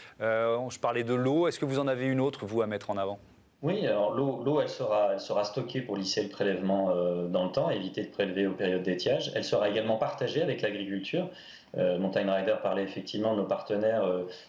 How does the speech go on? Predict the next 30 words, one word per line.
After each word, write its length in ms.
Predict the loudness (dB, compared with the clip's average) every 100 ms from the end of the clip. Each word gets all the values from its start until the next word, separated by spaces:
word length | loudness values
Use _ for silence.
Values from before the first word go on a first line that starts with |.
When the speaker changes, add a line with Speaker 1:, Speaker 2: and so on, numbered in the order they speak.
| -14
Speaker 2:
qui 100 | -8
font 160 | -2
les 80 | 0
fromages, 560 | 0 -2 2 2 2 0
qui 80 | -6
font 160 | -2
les 80 | 0
reblochons, 560 | 2 0 -2 0 -2 -2
qui 140 | -4
font 180 | -2 0
les, 220 | 0 -4 -10 -20 -4
les 120 | 0
vins 420 | 2 0 2 0 0
aussi. 420 | -4 -4 -2 0
Euh, 80 | 0
nous, 220 | 0 0
on 320 | 0 -2 -4
souhaite 260 | -2 -2 -2
que 100 | -4
cette 280 | -2 -2 0
eau, 280 | 2 0 0
parce 180 | -4 -2
qu'il 220 | -2 2
y 80 | 2
a 40 |
des 120 | 0
problèmes 440 | -2 0 2 0 0
d'eau, 300 | 2 2 2
euh, 140 | 2
l'été, 420 | 0 0 -4 -6